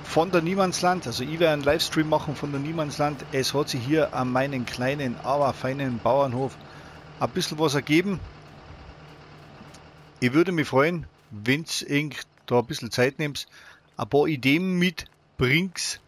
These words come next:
was wir machen könnten. Wir werden hier die Strohbergungs-Add-on diesmal ausprobieren. Hier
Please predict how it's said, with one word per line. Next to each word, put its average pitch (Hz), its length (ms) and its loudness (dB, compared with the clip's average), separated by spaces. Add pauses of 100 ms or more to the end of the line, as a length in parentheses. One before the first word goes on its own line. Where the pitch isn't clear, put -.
(1080)
was 117 240 0
wir 127 280 2 (340)
machen 117 480 -2
könnten. 127 720 -4
Wir 117 160 2
werden 131 260 2
hier 123 200 0
die 117 200 -2
Strohbergungs-Add-on 127 1400 -2
diesmal 123 360 -2
ausprobieren. 123 680 0 (600)
Hier 113 300 0